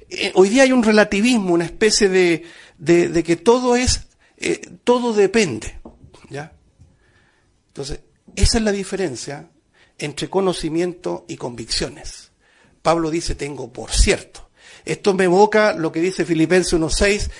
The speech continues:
"estando persuadido de esto", decía él,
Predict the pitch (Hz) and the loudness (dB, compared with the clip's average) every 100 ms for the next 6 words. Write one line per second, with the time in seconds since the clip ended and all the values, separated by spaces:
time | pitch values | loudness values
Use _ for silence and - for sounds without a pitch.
0 | - - - - - 226 226 226 226 226 | -12 -4 -2 0 2 4 4 6 4 2
1 | - - _ _ _ _ _ _ _ - | -18 -20 _ _ _ _ _ _ _ -4
2 | 170 165 - - 156 147 135 190 226 220 | -2 -2 -2 -2 2 2 2 0 2 0
3 | 202 202 - - 131 - 131 98 - | 0 -2 -6 -12 -10 -6 -6 -8 -16